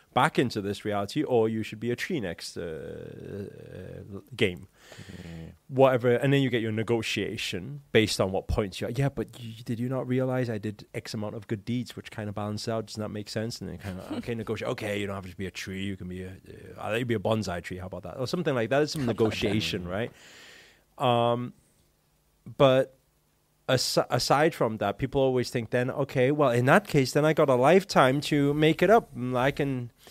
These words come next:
Speaker 1: eat some, I don't know, horses and humans and whatever right now, and later on I'll just not eat, and then I'll balance it out, and then should be okay with the point system."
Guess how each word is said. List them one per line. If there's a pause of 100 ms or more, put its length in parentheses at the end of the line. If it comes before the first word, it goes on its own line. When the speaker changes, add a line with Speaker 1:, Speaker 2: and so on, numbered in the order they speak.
(360)
Speaker 1:
eat
some, (360)
I
don't
know,
horses
and
humans
and
whatever
right
now,
and
later
on
I'll
just
not
eat,
and
then
I'll
balance
it
out,
and
then
should
be
okay
with
the
point
system."